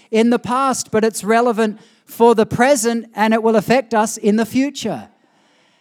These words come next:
And so we see the power of Jesus never ends until we reach eternity, and then we're just gonna, we're gonna be fascinated by what we see. I still can't really even picture.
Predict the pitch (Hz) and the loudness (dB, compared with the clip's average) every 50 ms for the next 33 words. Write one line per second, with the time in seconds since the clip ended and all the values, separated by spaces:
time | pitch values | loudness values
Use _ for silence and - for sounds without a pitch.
0 | _ _ _ - 214 226 185 - 247 247 240 254 247 - - 254 262 262 226 220 | _ _ _ -6 -4 -4 -2 0 0 0 2 0 -2 -4 -4 -4 -4 -2 -4 -4
1 | - - - - 220 233 247 247 262 254 247 233 202 170 151 - _ _ _ _ | -4 -4 -6 -6 -8 -10 -8 -4 -4 -2 0 0 0 0 -2 -6 _ _ _ _
2 | _ _ _ _ - 208 226 240 240 214 151 - - - 208 220 247 262 214 - | _ _ _ _ 0 2 2 4 2 0 -2 -6 -8 -6 -4 -4 -2 -4 -4 -4
3 | 202 185 170 - 175 180 190 220 226 196 214 196 196 208 220 220 170 120 101 90 | -4 -4 -4 -6 -4 -4 -4 -4 -4 -4 -4 -4 -4 -6 -6 -8 -8 -10 -12 -12
4 | - - - - _ _ _ _ _ _ _ - 185 196 202 196 - - 233 247 | -12 -12 -12 -14 _ _ _ _ _ _ _ -10 -6 -4 -4 -4 -2 -2 -2 0
5 | 240 226 214 202 165 - _ _ - 185 208 226 - - 202 - - 190 208 220 | 0 0 -2 -2 -4 -6 _ _ -4 -2 -2 -2 -2 -6 -8 -4 -2 -2 -2 -2
6 | 220 208 185 185 185 180 175 180 196 208 196 196 185 190 202 185 - 196 185 180 | -4 -4 -4 -4 -2 -2 -4 -4 -4 -2 -2 -4 -4 -6 -8 -8 -8 -10 -8 -8
7 | 170 156 - 160 180 190 190 190 185 185 170 170 165 170 - - 233 262 285 - | -8 -10 -8 -6 -6 -6 -4 -6 -8 -8 -6 -8 -8 -8 -8 -8 -4 -4 -4 -4
8 | - - 220 196 180 170 160 156 156 143 160 151 156 165 175 170 170 165 147 143 | -4 -4 -4 -4 -4 -4 -4 -6 -8 -8 -8 -6 -4 -4 -4 -4 -4 -6 -8 -8
9 | - - 208 214 208 156 113 95 - _ _ _ _ _ _ _ _ _ - 175 | -6 -6 -6 -4 -4 -6 -8 -12 -18 _ _ _ _ _ _ _ _ _ -8 -6
10 | 196 - - 208 208 208 - 190 202 202 185 185 196 196 196 196 180 190 185 - | -6 -4 -2 -4 -4 -4 -4 -4 -6 -4 -4 -4 -2 0 0 -2 -2 -4 -6 -6
11 | - 214 208 214 - 196 190 | -6 -6 -6 -4 -4 -6 -6